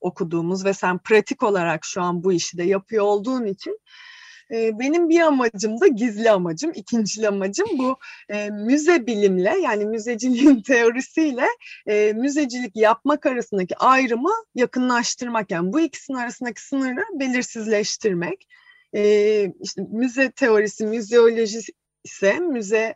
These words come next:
yapmak ve işte o sergileri, pratikte yapılan müzecilik pratiklerini düşündüğümüzde bu müzeografi ise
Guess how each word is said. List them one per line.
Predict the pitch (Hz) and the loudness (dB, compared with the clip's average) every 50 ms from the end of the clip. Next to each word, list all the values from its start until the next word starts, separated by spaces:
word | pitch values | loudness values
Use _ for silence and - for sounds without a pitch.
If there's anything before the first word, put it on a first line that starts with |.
| _ - | _ -4
yapmak | 196 196 190 190 _ - 208 196 190 196 - - - _ - | 0 0 0 -2 _ -8 -6 -6 -6 -8 -12 -20 -20 _ -10
ve | 185 180 175 165 | -8 -8 -8 -8
işte | - - - - | -10 -12 -10 -8
o | 165 185 | -8 -8
sergileri, | - - 214 190 190 185 180 185 185 175 165 | -6 -2 0 0 0 0 0 -2 -4 -4 -4
pratikte | - - 202 190 190 - - _ - 269 | -4 -2 -2 -2 -2 -4 -10 _ -6 -4
yapılan | 262 247 214 - - 208 190 185 | -4 -4 -4 -4 -4 -4 -2 -2
müzecilik | 185 190 190 185 190 165 185 190 190 _ - | -2 -2 -2 -2 -2 -2 -4 -6 -6 _ -6
pratiklerini | 220 190 175 - - - 190 196 196 190 | -6 -6 -6 -6 -10 -10 -8 -6 -6 -6
düşündüğümüzde | 180 185 - - 190 185 180 175 165 185 175 185 | -8 -8 -8 -8 -6 -4 -4 -6 -6 -6 -4 -2
bu | 226 226 | -2 -2
müzeografi | 220 226 233 208 202 233 226 220 220 214 233 226 - - 277 254 | 0 0 -2 0 0 2 2 2 2 2 2 0 0 0 -4 -4
ise | 220 - - - | -4 -4 -4 -4